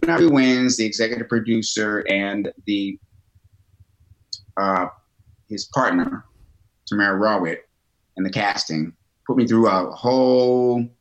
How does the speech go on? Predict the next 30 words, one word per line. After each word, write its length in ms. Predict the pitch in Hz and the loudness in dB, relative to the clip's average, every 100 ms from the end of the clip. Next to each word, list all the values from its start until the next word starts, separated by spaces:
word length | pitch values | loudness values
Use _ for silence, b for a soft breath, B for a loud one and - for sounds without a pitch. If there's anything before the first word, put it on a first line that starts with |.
| _ _ _ _ _ _ | _ _ _ _ _ _
you 160 | 98 104 | -2 0
know, 420 | 95 90 87 - - _ _ _ _ B B B _ _ _ _ _ _ _ _ | 2 2 0 -4 -12 _ _ _ _ B B B _ _ _ _ _ _ _ _
maze 680 | 87 110 131 110 87 85 - | 0 2 4 4 2 0 -2
of 240 | 87 87 | -8 -4
different 480 | 117 113 107 92 90 - | -2 0 0 0 -2 -8
scenarios. 840 | - 104 104 101 85 71 - - | -2 2 2 2 0 -4 -10 -6
You 80 | 104 | -2
know, 60 | 95 | 0
you're 160 | 98 | 0
a 40 | 90 | 2
Puerto 460 | 143 143 139 139 - | 2 4 4 2 2
Rican 460 | 139 135 123 120 _ _ _ _ | 2 4 2 2 _ _ _ _
cab 340 | - 175 160 139 | -4 0 0 2
driver 420 | 147 143 139 135 | 2 4 4 4
and 120 | 120 | 4
you're 80 | 110 | 4
drunk 300 | 127 135 135 | 4 2 4
and 120 | 113 | 4
you 100 | 110 | 4
want 220 | 107 113 117 | 4 4 4
him 80 | |
out 160 | 110 101 | 2 0
of 60 | 98 | -2
your 180 | 92 - _ _ | -6 -10 _ _
cab. 320 | - 82 71 - B B | -4 -4 -4 -12 B B
"I 120 | 226 285 | -2 4
know 180 | 330 320 | 4 6
I'm 60 | |
going 300 | 302 320 302 | 6 6 4
to 200 | 294 277 | 4 4